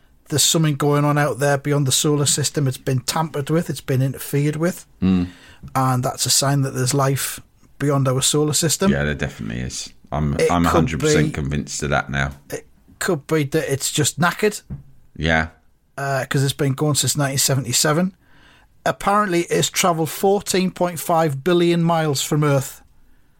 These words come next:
Speaker 1: which makes it the farthest human-made object. Now, this, to me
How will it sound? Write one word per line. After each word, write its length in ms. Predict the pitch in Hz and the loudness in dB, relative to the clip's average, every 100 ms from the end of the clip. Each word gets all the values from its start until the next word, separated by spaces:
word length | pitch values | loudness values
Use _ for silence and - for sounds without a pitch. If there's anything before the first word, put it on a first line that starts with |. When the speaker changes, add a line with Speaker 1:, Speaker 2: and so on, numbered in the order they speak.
| _ _ - _ _ _ _ _ - | _ _ -20 _ _ _ _ _ -14
Speaker 1:
which 220 | 147 - | -8 -2
makes 300 | 156 139 151 | 0 0 -4
it 80 | - | -4
the 100 | 156 | -4
farthest 560 | - 170 156 156 - - - | 0 0 2 0 -2 -4 0
human-made 480 | 165 160 156 156 147 | 2 4 2 2 0
object. 560 | 139 - 135 - - - - - 175 | -2 -2 -2 -4 -12 -14 -20 -6 0
Now, 120 | 175 | 2
this, 300 | 240 - - | 4 2 0
to 60 | 220 | 2
me 380 | 202 185 147 | 4 4 0